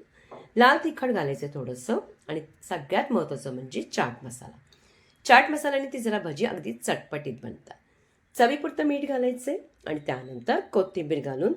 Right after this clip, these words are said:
सगळं मिश्रण अगदी एकजीव करून घ्यायचं आपण. अगदी व्यवस्थित जितकं मीठ वगैरे सगळे मसाले लावलेत म्हणून अगदी व्यवस्थित मिक्स करून घ्यायचं.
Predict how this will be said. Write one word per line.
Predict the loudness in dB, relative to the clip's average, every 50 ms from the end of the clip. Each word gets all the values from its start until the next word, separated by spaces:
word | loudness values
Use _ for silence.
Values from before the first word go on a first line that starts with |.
| -2 -8 -20 -20 _ _ _ _ _ _ _ _ _ _ _ _ -12
सगळं | -4 0 0 0 0 0 -2 0 2
मिश्रण | 2 0 0 -2 -4 -4 -4
अगदी | -4 -6 -8 -8 -8 -8 -8 -8 -12 _ 0
एकजीव | 0 0 0 0 -6 -6 -4 -4 -4
करून | -4 -6 -10 -10 -14 -14
घ्यायचं | -16 -16 -16 -18 -20 -20
आपण. | -20 _ -20 -20 -20 _ _ _ _ _ _ _ -4 -2
अगदी | -2 -2 0 -4 -2
व्यवस्थित | 0 0 0 0 0 -2 -4 -4 -6 -8 -8
जितकं | -6 -6 -12 -12 -10 -6 -4 -4 -4
मीठ | -4 -6 -6 -6
वगैरे | -4 -4 -4 -4
सगळे | -4 -6 -6 -6 -6
मसाले | -6 -6 -8 -8 -8 -6 -4 -2 -2
लावलेत | -2 -2 -2 -6 -8 -10 -10
म्हणून | -10 -8 -8 -8
अगदी | -8 -10 -10 -10
व्यवस्थित | -10 -12 -12 -16 -12 -10 -10 -10 -4 -2
मिक्स | -2 -2 -2 -4
करून | -10 -8 -6 -6
घ्यायचं. | -8 -8 -12 -18 -20